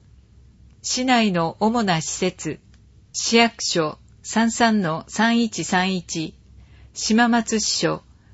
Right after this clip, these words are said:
三六の八三二四、めぐみの出張所、三六の八二零零、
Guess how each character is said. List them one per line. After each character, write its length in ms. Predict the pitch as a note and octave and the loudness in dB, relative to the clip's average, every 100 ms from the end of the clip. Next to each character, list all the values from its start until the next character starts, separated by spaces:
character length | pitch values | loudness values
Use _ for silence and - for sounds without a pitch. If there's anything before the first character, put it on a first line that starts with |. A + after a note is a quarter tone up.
| - | -8
三 320 | - A3+ A3+ | 0 2 4
六 260 | A#3 A3 | 2 0
の 260 | F3 D#3+ - | 0 -2 -6
八 280 | - - - | -10 -12 -10
三 320 | - A#3+ A3 | -4 0 0
二 280 | F3 F#3+ F#3+ | 0 -2 -2
四、 280 | F#3 E3 C#3+ - _ _ - - - _ - | -2 -2 -6 -12 _ _ -20 -20 -20 _ 0
め 160 | F#3+ | 2
ぐ 100 | A3 | 4
み 160 | A#3+ A3 | 2 4
の 140 | G#3+ | 2
出 240 | G#3 - - | 0 -8 0
張 240 | G3 F#3+ | 0 2
所、 240 | F3+ E3+ - - - - | 0 -4 -4 -18 -20 -20
三 300 | - A3 A3+ | -6 0 2
六 260 | A3+ A3 F#3 | 2 0 0
の 240 | E3+ D#3 - | -2 -4 -8
八 360 | - F3+ A#3 | -8 -2 0
二 320 | A3 A3+ G#3 E3 | 2 2 2 2
零 280 | F#3+ G3 | 2 2
零、 360 | F#3+ F#3 D#3 C3+ | 2 2 0 -4